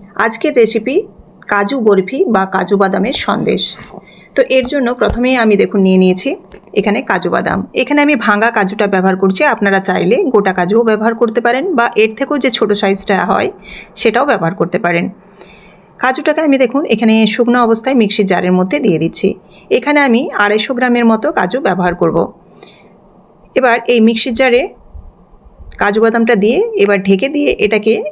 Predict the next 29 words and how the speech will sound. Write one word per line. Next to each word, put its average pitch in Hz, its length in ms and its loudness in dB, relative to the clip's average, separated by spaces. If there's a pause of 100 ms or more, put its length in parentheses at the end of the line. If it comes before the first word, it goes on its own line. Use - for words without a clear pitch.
(100)
একটু 208 240 0
আমি 226 180 0
ব্লেন্ড 185 360 2
করে 208 180 2
নেব, 196 200 4
যাতে 240 300 -2
খুব 240 280 -2
ভালোভাবে 226 520 2
এবং 185 480 2
মিহিভাবে 240 640 2 (760)
ব্লেন্ড 175 320 2
হয়ে 170 200 2
যায়। - 280 -2 (1120)
খেয়াল 254 260 0
রাখতে 285 260 -2
হবে 233 300 2 (140)
বাটাটা 220 360 0
যেন 233 200 2
একদম 220 520 -2
মিহি 214 220 4
করে 175 220 2
হয়। - 220 -2 (800)
এবার 254 220 0
দেখুন, 254 300 0
ভালোভাবে 220 400 2
গুঁড়ো 202 240 2
করে 202 200 4
নিয়েছি, 190 420 0 (720)
আর 190 280 0